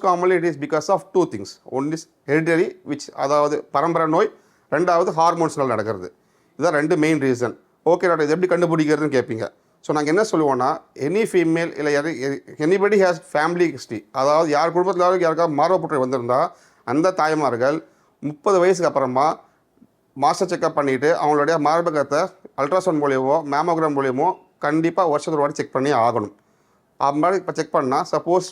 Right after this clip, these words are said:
கேன்சர் ஸ்டார்ட் ஆச்சுன்னா நம்ம கண்டுபிடிச்சிடலாம். So that we can start treatment yearly. ரெண்டாவது பார்த்தீங்கன்னா, they have to do screening for even uterus, because இந்த பரம்பரை புற்றுநோய் சொல்றோம் இல்லையா, இந்த கேன்சர், hereditary cancer,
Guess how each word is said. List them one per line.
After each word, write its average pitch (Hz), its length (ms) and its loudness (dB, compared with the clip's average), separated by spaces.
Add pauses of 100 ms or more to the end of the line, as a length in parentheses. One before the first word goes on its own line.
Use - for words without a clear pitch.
(120)
கேன்சர் 165 260 -2
ஸ்டார்ட் 156 300 0
ஆச்சுன்னா 139 120 -2
நம்ம 170 260 -2
கண்டுபிடிச்சிடலாம். 131 460 -2
So 151 240 -2
that 170 100 0
we 156 40 -6
can 139 240 -4
start 151 180 -2
treatment 143 360 -6
yearly. 123 420 0 (920)
ரெண்டாவது 196 400 2
பார்த்தீங்கன்னா, 147 580 0 (100)
they 160 100 2
have 170 220 2
to 170 100 -2
do 180 240 2 (120)
screening 185 300 2
for 180 340 2 (680)
even 170 420 2
uterus, 151 340 0 (500)
because 170 300 0 (220)
இந்த 175 300 0
பரம்பரை 190 400 0
புற்றுநோய் 175 300 0
சொல்றோம் 147 260 -4
இல்லையா, 160 280 0
இந்த 135 160 -6
கேன்சர், 160 320 0
hereditary 147 240 -2
cancer, 123 320 -2